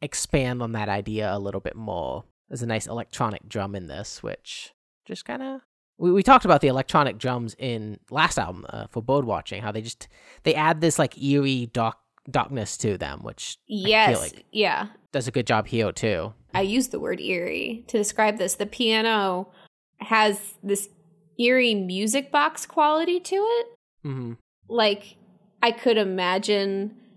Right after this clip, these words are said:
Speaker 2: someone winding a music box and then this is what's playing.
Speaker 1: Those are,
Speaker 2: Um,
Speaker 1: those are so creepy.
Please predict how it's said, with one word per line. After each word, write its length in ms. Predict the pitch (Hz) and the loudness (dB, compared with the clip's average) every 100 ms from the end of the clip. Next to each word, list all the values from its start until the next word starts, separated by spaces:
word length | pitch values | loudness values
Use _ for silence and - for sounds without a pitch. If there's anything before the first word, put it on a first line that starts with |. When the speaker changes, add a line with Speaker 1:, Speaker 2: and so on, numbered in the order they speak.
| _ - | _ -4
Speaker 2:
someone 440 | 226 196 185 180 | -2 0 -2 -2
winding 400 | 180 175 175 175 | 0 0 -2 -4
a 40 | 170 | -2
music 360 | 165 185 180 | -4 -4 -4
box 340 | 185 180 180 - | -2 -2 -4 -10
and 100 | - | -8
then 140 | 175 | -8
this 160 | 175 190 | -8 -10
is 120 | 190 | -8
what's 160 | 185 - | -8 -6
playing. 600 | - 185 185 208 311 - - _ _ _ _ _ _ - 480 359 - - | -2 0 2 0 -4 -10 -20 _ _ _ _ _ _ -20 -6 -6 -6 -2
Speaker 1:
Those 120 | 247 | 2
are, 240 | 233 214 185 | 4 2 -2
Speaker 2:
Um, 80 | |
Speaker 1:
those 120 | 120 - | -8 -12
are 40 | |
so 240 | - 165 | -10 -10
creepy. 460 | - 107 104 80 | -8 -12 -12 -14